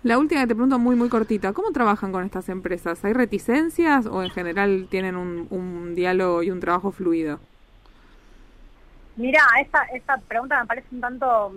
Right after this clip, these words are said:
Speaker 2: subjetiva. Nosotros como funcionarios del Estado Nacional tenemos la obligación de tener intercambios, mesas de trabajo y de articulación con todos los actores de la economía y con todos los actores de la industria, en este caso de telecomunicaciones. En función de eso,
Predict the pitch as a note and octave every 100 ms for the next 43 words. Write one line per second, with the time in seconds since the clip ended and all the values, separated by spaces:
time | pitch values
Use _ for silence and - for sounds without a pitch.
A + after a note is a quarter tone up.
0 | F#3+ A3 - G#3 - B3+ A3+ F#3+ F#3 -
1 | _ _ - - - G3 F#3+ C#4 C4 B3
2 | A3+ A3+ G#3+ G#3+ A#3+ A#3+ G#3 - A#3+ A#3+
3 | - G#3 A#3 D4+ D#4 G#3 A3+ A3+ G#3 G3+
4 | G3 - B3+ C4+ C4+ A3 G3+ G3 F#3+ G3
5 | G#3+ A#3+ A3 G3 F#3+ G#3+ A3+ C4+ A#3+ A3+
6 | G#3 G#3 - - G3 - - - - A3
7 | B3 A#3+ A#3 G#3+ G#3 - C#4+ D4 - G#3+
8 | A3+ C#4 B3+ A3+ - F#3 A3 F#3 F#3 F3+
9 | - G3 G3 F#3+ G3+ A#3 D4+ F4 F#4 -
10 | - - - A3+ A3 G#3+ A#3+ C4 B3+ A3+
11 | A3+ B3+ A#3 G3+ G#3 B3+ - A#3 - G#3+
12 | A3 - A3 G#3 G3 G3 F#3+ F#3+ G3 -
13 | G3 F#3 F3+ - G#3 G3 G3+ G#3 C#4+ C#4
14 | D4 D4 D#4+ B3